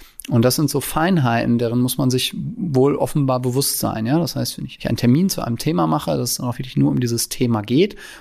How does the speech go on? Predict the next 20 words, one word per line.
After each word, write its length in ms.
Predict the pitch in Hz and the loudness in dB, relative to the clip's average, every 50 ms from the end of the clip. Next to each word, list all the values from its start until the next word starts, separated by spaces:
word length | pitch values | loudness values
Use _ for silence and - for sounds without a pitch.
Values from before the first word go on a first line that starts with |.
| - - | -8 0
und 160 | - 123 117 | 2 2 4
dass 80 | 127 127 | 4 2
ich 80 | 127 | 0
die 120 | - - - | 0 0 0
anderen 220 | 131 139 139 135 | 0 0 0 -2
Themen 280 | - - 127 120 117 101 | -2 -2 0 0 0 0
ausklammer 680 | 113 143 151 - - - - 156 151 151 147 147 143 | 0 0 0 -2 -4 -6 -4 0 0 2 2 2 2
und 200 | 131 120 120 - | 2 0 0 0
die 200 | 127 127 127 131 - _ - | 0 -2 -2 -4 -10 _ -2
der 140 | - 120 120 | 0 0 0
richtigen 340 | 127 127 - 131 120 113 113 | 0 -2 -2 0 0 0 0
Position, 880 | - 123 117 113 110 - - - 123 120 120 123 123 123 131 165 - - | -2 -4 -4 -2 -4 -4 -4 -2 0 2 2 2 2 0 -2 -4 -8 -4
ähm, 420 | - 131 127 123 117 117 113 117 | -2 0 0 2 2 2 0 0
und 160 | - 120 - - | -2 -4 -4 -4
der 200 | 117 117 113 113 | -4 -2 -2 -2
richtigen 400 | 123 - - - 127 117 - - | -4 -4 -2 -2 -2 -2 -2 0
Person 640 | - 127 127 131 123 117 110 107 110 127 143 - - _ - - - _ - - | 0 2 2 2 2 0 0 0 0 0 0 -2 -6 _ -20 -20 -20 _ -10 -2
am 180 | - 117 113 - | 2 2 2 4
Ende 240 | 110 110 110 107 | 2 2 0 0
zuordne. 640 | - - - - - - - - - - - 135 143 | -2 -6 -6 -6 -6 -6 -6 -6 -6 -4 -6 -8 -8